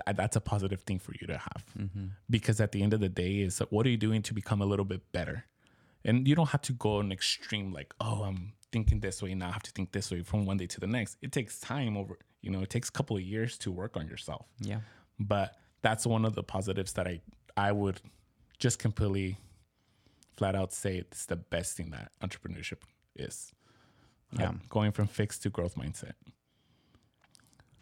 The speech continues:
Speaker 2: For me, it would be a different approach is more of how can you impact now a future generation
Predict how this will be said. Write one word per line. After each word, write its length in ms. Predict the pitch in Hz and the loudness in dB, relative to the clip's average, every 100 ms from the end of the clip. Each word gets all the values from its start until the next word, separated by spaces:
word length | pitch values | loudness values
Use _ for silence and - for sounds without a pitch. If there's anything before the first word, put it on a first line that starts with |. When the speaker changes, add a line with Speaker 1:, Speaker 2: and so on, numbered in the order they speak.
| - | -12
Speaker 2:
For 180 | - 110 | -2 2
me, 260 | 110 123 143 | 4 4 2
it 80 | 123 | 2
would 260 | 110 - | 0 2
be 600 | 104 101 98 95 92 87 - - | 2 4 6 4 4 2 -2 -6
a 60 | - | -4
different 400 | - 104 107 92 | 0 0 2 0
approach 460 | - - 90 85 - | 0 0 0 0 0
is 220 | 95 90 | 0 0
more 480 | 92 92 92 92 92 - | 2 2 4 4 2 2
of 340 | 85 85 85 - | 2 4 2 -2
how 260 | - 95 | -4 -2
can 220 | 98 120 110 | 0 2 2
you 120 | 95 | 0
impact 760 | 92 90 87 - 90 90 - - - - | 0 0 0 0 2 0 -4 -18 -18 -8
now 460 | 92 90 90 87 - | 0 2 2 2 0
a 60 | 90 | -2
future 380 | - 90 - 82 | 0 -2 -2 0
generation 720 | 82 85 - - - - | 0 0 0 -2 -2 -4